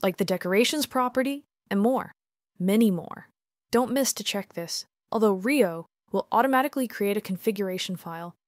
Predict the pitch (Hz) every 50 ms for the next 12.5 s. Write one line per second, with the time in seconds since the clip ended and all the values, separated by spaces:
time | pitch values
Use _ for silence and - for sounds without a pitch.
0 | _ _ _ - 208 208 - - - 233 226 233 233 226 - 208 220 226 214 -
1 | - - 208 226 254 254 277 - - 190 190 - - - 240 214 240 233 - -
2 | 277 262 208 - - - - - - - _ _ _ _ _ _ _ _ _ _
3 | _ _ - 277 302 311 240 220 226 208 185 165 - 160 160 - _ _ _ _
4 | - 220 226 208 202 226 240 269 - - 170 160 160 - - 240 - 311 254 -
5 | - 254 247 - 220 180 165 - 214 254 254 - 302 277 247 208 180 170 160 165
6 | 170 170 - _ _ _ _ _ _ _ _ 233 233 - - 233 233 214 233 240
7 | - - 220 277 302 - 302 277 - 247 240 214 190 170 165 165 185 - 196 196
8 | 202 196 180 - - _ _ _ - 220 185 - - 233 262 269 - 208 180 180
9 | 175 - - 196 196 208 233 233 196 - - - - - - _ _ _ _ _
10 | _ _ _ _ _ _ _ _ _ _ _ _ _ _ - 233 269 269 302 359
11 | - - 302 - - 302 277 247 208 185 196 233 254 226 202 185 185 185 - -
12 | 185 165 - - 185 190 190 180 185 185